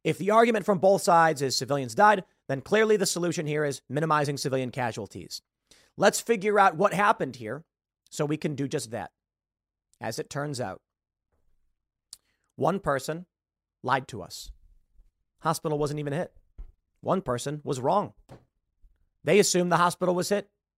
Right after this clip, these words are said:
And the media ran the lies of the people who claimed the hospital was, was, was blown up, was leveled, they claimed. Leveled! That's crazy. They said leveled. Why? I don't know.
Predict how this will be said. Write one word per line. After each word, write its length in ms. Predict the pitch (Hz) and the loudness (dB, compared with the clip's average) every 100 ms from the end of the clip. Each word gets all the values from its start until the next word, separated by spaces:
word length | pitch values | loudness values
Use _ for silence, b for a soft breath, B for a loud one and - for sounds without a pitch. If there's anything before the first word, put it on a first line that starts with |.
| _ _ _ _ _ | _ _ _ _ _
And 140 | 147 156 | -2 0
the 60 | |
media 500 | 160 233 220 143 156 _ _ - | 0 0 0 0 -2 _ _ -14
ran 360 | 110 151 185 | -4 0 2
the 80 | 214 | 2
lies 680 | 190 135 123 113 113 - - _ _ _ | 4 4 4 0 -4 -10 -12 _ _ _
of 200 | - 131 | -2 -2
the 80 | 135 | -2
people 300 | - 139 139 | -6 -4 -4
who 40 | 127 | -4
claimed 340 | - 123 131 | -4 -6 -6
the 60 | 123 | -4
hospital 460 | 123 120 - 123 | -4 -4 -6 -6
was, 160 | 117 101 _ | -6 -10 _
was, 180 | 113 104 | -14 -12
was 140 | 113 | -12
blown 300 | 113 127 151 | -4 -2 -2
up, 200 | 117 - - | -4 -6 -12
was 180 | 131 110 | -10 -8
leveled, 540 | 113 165 185 139 117 | 2 2 2 -2 -2
they 160 | 117 110 | -8 -8
claimed. 320 | - 127 107 | -8 -10 -10
Leveled! 880 | 127 170 277 226 180 151 104 92 104 _ _ _ _ _ _ _ _ _ _ | -2 2 2 4 4 4 2 -12 -20 _ _ _ _ _ _ _ _ _ _
That's 140 | - | -14
crazy. 360 | - - 165 131 | -14 -12 -10 -8
They 80 | 120 | -6
said 180 | 147 131 | -6 -4
leveled. 360 | 131 147 101 | -4 -4 -8
Why? 220 | 110 120 | 0 0
I 560 | 226 - _ - _ - | 0 -12 _ -20 _ -10
don't 80 | 156 | -6
know. 160 | 135 | -6